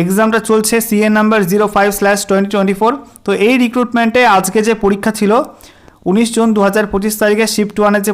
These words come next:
পরীক্ষা ছিল, তো এখানে ভেন্যু কোড দেওয়া আছে এইট ফাইভ সিক্স সিক্স আইওএন ডিজিটাল জোন আইডিজেড হাজিরাবাগ। এই সেন্টারে কিন্তু ফার্স্ট শিফটের পরীক্ষা বাতিল হয়েছে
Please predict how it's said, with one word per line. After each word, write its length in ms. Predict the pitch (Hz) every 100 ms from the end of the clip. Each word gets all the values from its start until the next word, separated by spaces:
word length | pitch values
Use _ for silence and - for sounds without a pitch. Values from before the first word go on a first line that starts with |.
| 196
পরীক্ষা 260 | 190 196 196
ছিল, 120 | 202 262 320 - - _ _ _ _ -
তো 40 | 196
এখানে 160 | 226 233
ভেন্যু 180 | 190 214 233
কোড 120 | 233 226
দেওয়া 140 | 226
আছে 160 | 220 254 240 185
এইট 140 | 226 -
ফাইভ 140 | 220 226 214
সিক্স 160 | 208 -
সিক্স 160 | 247 - _ _ _ _
আইওএন 480 | - 180 220 220 240 247 - _ _ _ 160
ডিজিটাল 380 | 196 233 247 233
জোন 120 | 226 233 226 185
আইডিজেড 420 | 202 226 226 226 - - -
হাজিরাবাগ। 560 | 185 233 240 202 226 240 - - - 190
এই 80 | 254 254
সেন্টারে 340 | 226 214 226 220
কিন্তু 160 | 233 254 -
ফার্স্ট 200 | 202 -
শিফটের 240 | 220 233 220
পরীক্ষা 340 | 208 214 226 254 262 - - - 151
বাতিল 260 | 175 208 220
হয়েছে 280 | 220 220 254